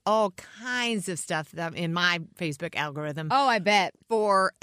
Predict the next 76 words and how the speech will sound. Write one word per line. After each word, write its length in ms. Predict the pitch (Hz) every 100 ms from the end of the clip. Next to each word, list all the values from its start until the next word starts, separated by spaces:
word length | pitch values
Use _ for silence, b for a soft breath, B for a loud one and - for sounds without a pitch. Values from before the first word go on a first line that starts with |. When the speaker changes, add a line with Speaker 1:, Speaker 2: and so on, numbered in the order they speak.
| 180 - 285
Speaker 1:
especially, 640 | 427 - 160 151 143 170 180
uh, 180 | 165 156
low 200 | 160 180
calorie, 600 | 302 285 294 269 247 233
low 200 | 196 170
alcohol, 760 | 214 233 233 220 214 196 196 196
just 240 | 190 -
different 240 | 180 196
alternatives. 480 | 180 170 311 269 175
I'm 80 | 185
sure 160 | 185 254
they're 80 | 220
like, 180 | 196
"You're 60 | 208
posting 300 | - 427 453
about 180 | 262 180
wine 180 | 233 370
all 120 | 226
the 80 | 196
time. 240 | 233 302 190
You, 240 | 160 190 -
do 180 | 185 165
you 60 | 147
have 200 | 156 254
a 60 |
problem? 340 | 339 415 453 523 -
Here's 180 | - 415
some 120 | 294
alternatives." 600 | 226 185 233 156 165 196 -
Speaker 2:
Huh. 60 |
Well, 100 | 320
I 40 | 370
live 120 | 359
with 120 | 247
a, 60 | 247 214
I 180 | - 277
live 140 | 269
with 120 | 208
a 40 | 185
wine 240 | 180 156
salesman. 400 | - 226 240 175
Speaker 1:
So 60 | 175
Speaker 2:
The 60 |
Speaker 1:
you're 120 | 190
Speaker 2:
amount 140 | 220 254
Speaker 1:
the 60 |
Speaker 2:
of 60 | 240
wine 220 | 214 208
Speaker 1:
same 80 | 180
Speaker 2:
bottles 340 | 165 190 220 202
in 60 |
Speaker 1:
thing. 60 | 180
Speaker 2:
our 60 | 147
trash 380 | - 180 208 -
can, 180 | 233 220
I 100 | 180
think, 240 | 202 196
has 200 | 202 175
our 160 | 156 151
recycling 520 | 147 - 170 175 147
guy 280 | 135 123 131 _ _ _ -
a 40 |
little 180 | 127 143
worried. 260 | 156 139 180
Speaker 1:
Very 240 | 220 170 160
concerned. 380 | 151 139 151
He's 160 | 196 269
like, 120 | 254
"They 60 | 339
have 80 | 508
a 40 |
child 400 | - 160 180 294
in 140 | 381 392
there?" 160 | 427
Speaker 2:
<laughs> 40 | -
Yeah. 180 | 208